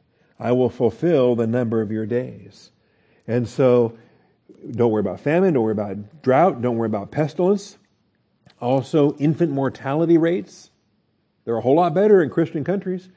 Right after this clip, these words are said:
in, uh, when believers are walking according to the Word of God. Okay? And, uh,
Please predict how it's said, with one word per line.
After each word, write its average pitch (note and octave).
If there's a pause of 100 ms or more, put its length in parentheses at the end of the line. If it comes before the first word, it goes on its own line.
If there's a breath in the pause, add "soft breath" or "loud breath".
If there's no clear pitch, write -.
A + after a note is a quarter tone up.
(420 soft breath)
in, C3+
uh, C3 (380 soft breath)
when B2+
believers C#3
are A#2+
walking C3+
according C3+
to C3
the A#2
Word A#2
of A#2+
God. D#3+ (1400)
Okay? B2+ (2750)
And, A#2
uh, A2